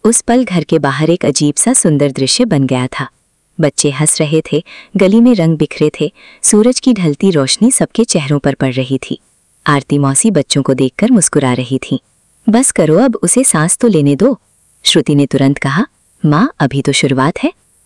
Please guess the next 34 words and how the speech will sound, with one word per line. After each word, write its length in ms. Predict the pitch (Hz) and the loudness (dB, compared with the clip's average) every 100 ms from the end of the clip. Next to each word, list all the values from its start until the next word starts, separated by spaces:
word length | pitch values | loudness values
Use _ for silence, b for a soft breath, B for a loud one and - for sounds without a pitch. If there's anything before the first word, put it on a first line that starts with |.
| - | -4
गौरव 300 | 165 139 135 - | 0 2 0 0
बोला। 240 | 131 160 - _ _ _ - | 0 0 -4 _ _ _ -2
"आज 160 | 143 - | -2 0
शामली 400 | - 135 135 143 | 0 2 2 2
दीदी 240 | 143 147 | 0 -2
को 140 | - | -2
पूरा 300 | - 175 170 | 0 2 2
रंगना 280 | 143 131 135 | 2 2 4
है।" 200 | 240 220 - _ _ _ - | 2 0 -4 _ _ _ -2
विवान 360 | 175 165 180 247 | 0 2 4 4
ने 120 | 294 | 4
पास 340 | 156 143 - | 0 -2 -2
रखी 200 | 135 - | -4 -4
पिचकारी 500 | 254 208 - 135 131 | -2 -2 0 0 0
उठाई। 320 | 131 - 123 - _ _ - | 0 -2 -6 -6 _ _ -4
"और 120 | 143 | -2
ये 160 | 135 139 | 2 2
भी 140 | 165 | 2
बाकी 360 | 247 202 - 147 | 2 0 0 -4
है।" 140 | 135 - _ _ - | -4 -8 _ _ 0
"अरे 220 | 277 339 | 2 4
नहीं," 300 | 233 165 131 _ _ - | 4 2 -2 _ _ -4
शामली 380 | 165 139 143 | 0 2 2
हंसते 300 | 139 139 - | 0 -2 -2
हुए 180 | 139 185 | 0 0
पीछे 320 | - 180 - | 2 0 0
हट 200 | 143 135 | -2 -4
गई, 220 | - 123 - _ _ _ - | -4 -6 -6 _ _ _ -2
लेकिन 280 | 156 139 143 | 0 2 0
बच्चों 300 | 135 - 143 | 0 -2 0
ने 120 | 135 | 2
उसे 180 | 131 294 | 2 0
घेर 260 | 240 151 127 | 0 0 0
लिया। 280 | 127 120 | -2 -2